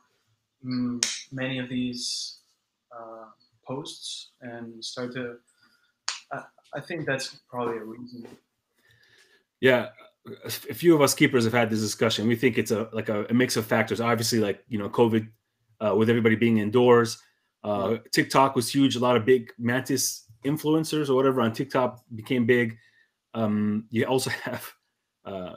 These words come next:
Speaker 2: Animal Crossing. S-, some people say that might be a big, you know, that came out and you can catch some mantises in there, including the orchid mantis. So, so, you know, I think a,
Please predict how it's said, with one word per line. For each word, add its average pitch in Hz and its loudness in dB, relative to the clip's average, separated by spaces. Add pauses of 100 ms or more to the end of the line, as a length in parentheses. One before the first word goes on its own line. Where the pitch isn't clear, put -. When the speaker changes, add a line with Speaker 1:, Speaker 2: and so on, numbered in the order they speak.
(120)
Speaker 2:
Animal 147 2
Crossing. 143 2 (640)
S-, - -6
some 127 2
people 123 4
say 131 6
that 127 4
might 131 2
be 131 6
a 123 4
big, 117 4 (200)
you 127 0
know, 113 2
that 131 0
came 135 2
out 135 4
and 123 0
you 117 0
can 120 -2
catch 127 2
some 117 2
mantises 123 0
in 131 2
there, 131 0
including 131 0
the 131 2
orchid 127 2
mantis. 117 -4 (380)
So, 117 2
so, 127 -4
you 131 -4
know, 110 -2
I 110 -2
think 127 0
a, 107 2